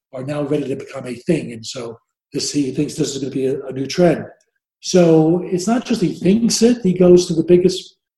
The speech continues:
beverage store in, in his region in Texas, and he talks to the manager and,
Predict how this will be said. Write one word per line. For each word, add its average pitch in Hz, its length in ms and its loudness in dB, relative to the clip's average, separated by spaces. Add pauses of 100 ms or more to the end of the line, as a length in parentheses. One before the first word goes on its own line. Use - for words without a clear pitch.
(100)
beverage 175 420 2
store 160 500 0
in, 147 480 -10 (480)
in 147 120 -6
his 131 180 -4
region 175 460 2
in 156 120 -6
Texas, 170 580 -2
and 143 200 -14 (280)
he 147 100 -10
talks 156 340 0
to 160 80 -2
the 147 100 -4
manager 165 640 -4
and, 170 340 -6